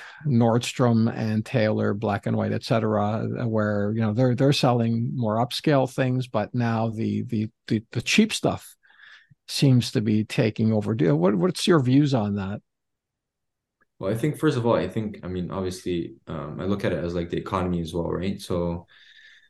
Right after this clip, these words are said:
Speaker 2: I don't know. It just seems like you, you don't have, like, that, that mid-level salary. It seems like it's either everybody's out there trying to get a bang for their buck, or you got the clients, like, I, we still had clients, like, during covid that were coming and spending four or five thousand dollars for a suit.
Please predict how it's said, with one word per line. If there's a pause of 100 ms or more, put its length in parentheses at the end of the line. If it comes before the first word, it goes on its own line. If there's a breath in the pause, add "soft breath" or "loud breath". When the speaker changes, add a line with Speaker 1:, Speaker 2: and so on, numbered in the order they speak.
(440 soft breath)
Speaker 2:
I
don't
know.
It
just
seems
like
you,
you
don't
have,
like,
that, (260)
that
mid-level
salary.
It
seems
like
it's
either (1040 loud breath)
everybody's
out
there
trying
to
get
a
bang
for
their
buck,
or
you
got (480)
the
clients,
like, (100)
I,
we
still
had
clients,
like,
during
covid
that
were
coming
and
spending
four
or
five
thousand
dollars
for
a
suit.